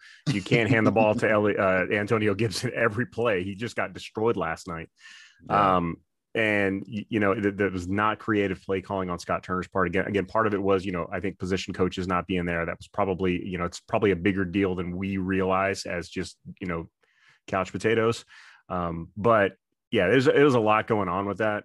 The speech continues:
Speaker 1: Um, and, you know, when the kid did throw it, it was, you know, dump passes. He either handed off to Antonio Gibson or threw it to Antonio Gibson, uh, through the first three quarters. Um, they, and they kinda got active in the passing game late, but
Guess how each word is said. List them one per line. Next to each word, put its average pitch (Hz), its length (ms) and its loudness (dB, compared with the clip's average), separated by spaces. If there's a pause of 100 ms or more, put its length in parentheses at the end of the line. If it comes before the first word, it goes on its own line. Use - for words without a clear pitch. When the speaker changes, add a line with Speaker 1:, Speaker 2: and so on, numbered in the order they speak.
Speaker 1:
Um, 90 440 -6 (360)
and, 92 500 -2
you 110 120 -6
know, 95 80 0
when 104 160 2
the 101 100 0
kid 101 220 0
did 95 220 0
throw 101 260 2
it, 95 240 -2
it 98 80 -4
was, 85 400 -4
you 85 80 -10
know, 85 140 -8
dump 95 240 -2
passes. 92 360 -2
He 101 100 -2
either 87 140 -2
handed 95 280 0
off 90 160 0
to 92 180 -2 (120)
Antonio 98 340 0
Gibson 92 300 -2
or 85 60 -4
threw 98 200 -2
it 90 80 -4
to 90 100 -4
Antonio 90 360 -4
Gibson, 90 380 -6 (600)
uh, 82 140 -4
through 95 180 -4
the 90 60 -4
first 92 280 -2
three 92 180 -2
quarters. 92 600 -2 (100)
Um, 80 260 -6
they, 87 180 -6
and 98 120 -8
they 87 60 -2
kinda 101 180 0
got 92 140 2
active 87 220 -4
in 85 40 -6
the 85 60 -6
passing 90 320 -6
game 85 200 -6
late, 87 360 -4
but 82 140 -6